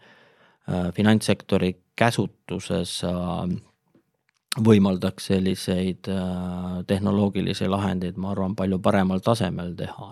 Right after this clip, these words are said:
Et noh, loomulikult siin peaks olema ka terves, äh, finantssektoris ka riikide vahel kuidagi ühetaoline arusaam,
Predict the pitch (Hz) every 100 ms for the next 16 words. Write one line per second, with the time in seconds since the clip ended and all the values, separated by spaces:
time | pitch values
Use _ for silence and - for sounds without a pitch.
0 | - - - - - - 101 110 110 107
1 | 110 98 98 101 95 98 - 110 107 95
2 | 95 92 - 95 92 92 92 90 _ _
3 | _ _ _ - - - - 101 104 95
4 | 92 92 - 104 101 98 95 95 92 92
5 | - - - - 101 104 101 - 98 -
6 | 95 92 95 - 95 104 107 98 95 95
7 | 95 92 - - - 95 92 95 107 104
8 | 101 101 98 98 98 123 135 98 98 90
9 | 90